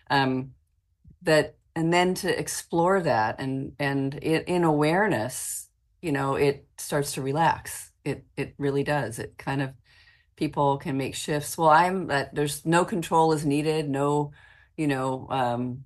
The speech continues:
rah-rah coaching or kind of willpower or pushing. It's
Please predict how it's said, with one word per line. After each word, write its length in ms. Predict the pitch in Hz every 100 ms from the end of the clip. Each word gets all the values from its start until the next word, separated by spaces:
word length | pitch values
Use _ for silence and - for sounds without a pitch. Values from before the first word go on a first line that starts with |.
| -
rah-rah 460 | 139 147 143 139
coaching 640 | 143 151 143 147 143 139 139
or 100 | 120
kind 240 | 143 135
of 80 | 127
willpower 920 | 131 127 139 143 131 131 131 131 131 120
or 460 | 123 120 120 120 -
pushing. 640 | - 151 - 151 151 165 160 _ _
It's 560 | 147 147 - - -